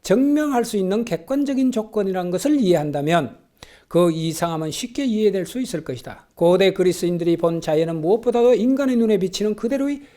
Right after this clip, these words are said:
현실이었다. 그래서 요즘 현실이 있나요? 없어요. 음, 현실이 없습니다. 뭐, 전부 다,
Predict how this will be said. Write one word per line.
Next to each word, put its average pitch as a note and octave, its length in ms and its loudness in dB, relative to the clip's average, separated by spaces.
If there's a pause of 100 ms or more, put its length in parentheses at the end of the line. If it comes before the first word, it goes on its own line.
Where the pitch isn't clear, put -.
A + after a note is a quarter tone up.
(140)
현실이었다. G#3 1040 -12 (2250)
그래서 A#3+ 240 0
요즘 A3+ 240 4
현실이 B3 420 2
있나요? A3+ 600 2 (1080)
없어요. E3+ 520 -4 (1600)
음, F#2 260 -14 (500)
현실이 F3+ 360 0
없습니다. - 480 -4 (1400)
뭐, F#3 600 4
전부 A3+ 220 6
다, B3+ 360 4